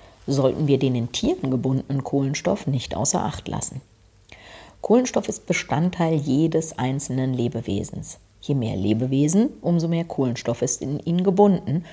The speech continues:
und umso weniger kann in die Atmosphäre gelangen. So weit, so simpel. Blöd nur, dass wir die meisten Tierarten sehr, sehr selten gemacht haben.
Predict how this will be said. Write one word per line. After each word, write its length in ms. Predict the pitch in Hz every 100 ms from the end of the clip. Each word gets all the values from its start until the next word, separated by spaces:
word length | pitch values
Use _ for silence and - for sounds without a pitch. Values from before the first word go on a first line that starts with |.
| - - -
und 120 | 160
umso 340 | 151 143 123
weniger 500 | 143 214 185 123 120
kann 240 | - 147 147
in 100 | 139
die 140 | -
Atmosphäre 580 | - 131 - - 107 127
gelangen. 440 | 143 120 107 85 - - -
So 240 | - 123
weit, 240 | - - -
so 100 | 190
simpel. 440 | - - - - - - - - - - - - - -
Blöd 320 | 170 262 -
nur, 340 | 143 139 196 320
dass 220 | - 147 -
wir 60 |
die 100 | 147
meisten 460 | 135 135 160 - 175
Tierarten 640 | - 185 - - 190 180
sehr, 480 | 139 131 143 151 151
sehr 280 | 143 139 139
selten 380 | 151 175 - 131
gemacht 460 | 123 123 - -
haben. 340 | - - -